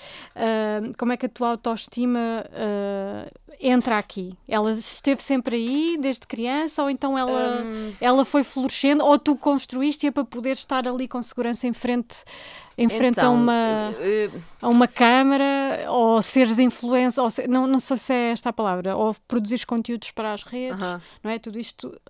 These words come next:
Speaker 1: requer uma exposição.
Speaker 2: Sim, sim, sim,
Speaker 1: É
Speaker 2: grande.
Speaker 1: um contraste muito
Speaker 2: Muito grande,
Speaker 1: grande.
Speaker 2: muito grande.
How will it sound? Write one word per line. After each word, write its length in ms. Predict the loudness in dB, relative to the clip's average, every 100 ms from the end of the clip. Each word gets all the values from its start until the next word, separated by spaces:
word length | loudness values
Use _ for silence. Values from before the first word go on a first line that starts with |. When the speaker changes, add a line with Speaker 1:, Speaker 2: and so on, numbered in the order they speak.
| -18
Speaker 1:
requer 320 | -12 -6 -4
uma 140 | -4
exposição. 720 | -6 -10 -10 -8 -6 -6 -6
Speaker 2:
Sim, 260 | -6 -8 -10
sim, 180 | -10 -12
sim, 300 | -12 -14 -14
Speaker 1:
É 20 | -12
Speaker 2:
grande. 220 | -6 -2
Speaker 1:
um 100 | -2
contraste 480 | -2 -4 -2 -4 -4
muito 100 | -4
Speaker 2:
Muito 140 | -4 -2
grande, 280 | -2 -2 -4
Speaker 1:
grande. 60 |
Speaker 2:
muito 280 | -4 -4 -4
grande. 300 | -8 -8 -10